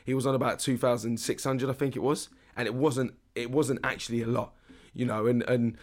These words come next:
I wasn't doing that to be a prick or to, to, but I was getting him to realise that, like,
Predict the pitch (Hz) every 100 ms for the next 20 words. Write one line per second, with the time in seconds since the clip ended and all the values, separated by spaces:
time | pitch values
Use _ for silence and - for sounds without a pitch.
0 | - - - 143 160 180 143 170 165 147
1 | - 131 131 117 - 165 165 135 127 127
2 | 120 - - 131 - 147 135 165 165 147
3 | - 131 175 160 123 120 - 135